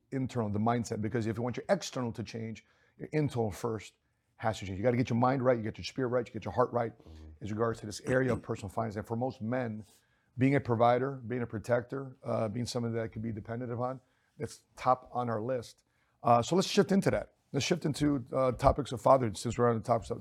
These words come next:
Speaker 1: our
Speaker 2: Sure.
Speaker 1: dads. Um, my father's still around, yeah, uh, praise the Lord. Uh, my father and I had a, a, a, a weird relation growing up. He was, he was present, but in many ways was also very absent. Strong Filipino dad, you know,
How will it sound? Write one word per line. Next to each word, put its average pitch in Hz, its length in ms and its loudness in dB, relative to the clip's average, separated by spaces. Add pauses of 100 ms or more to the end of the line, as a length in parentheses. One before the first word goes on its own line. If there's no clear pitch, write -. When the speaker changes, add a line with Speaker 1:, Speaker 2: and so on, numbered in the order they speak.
Speaker 1:
our - 100 2
Speaker 2:
Sure. 104 100 4
Speaker 1:
dads. 113 280 -2 (680)
Um, 113 400 2 (640)
my 135 200 0
father's 147 300 2
still 131 160 2
around, 120 300 4 (460)
yeah, 120 220 -2 (260)
uh, 123 160 -2
praise 117 280 0
the 113 60 -2
Lord. 117 240 -2 (400)
Uh, 117 180 8
my 120 120 4
father 131 240 4
and 123 80 0
I 127 80 4
had 117 180 2
a, 110 160 2
a, 110 180 0
a, 117 420 -4
a 120 60 -4
weird 120 280 -2
relation 120 360 -2
growing 117 220 4
up. 120 80 -2
He 123 80 -4
was, 117 220 -6
he 120 80 -12
was 117 120 -10
present, 120 520 -8
but 113 120 -6
in 110 140 -8
many 113 160 -6
ways 113 240 -4
was 101 80 -6
also 113 240 -6
very 107 240 -2
absent. 117 480 -2 (380)
Strong 135 380 2
Filipino 135 440 2
dad, 127 380 4
you 131 80 -2
know, 131 160 4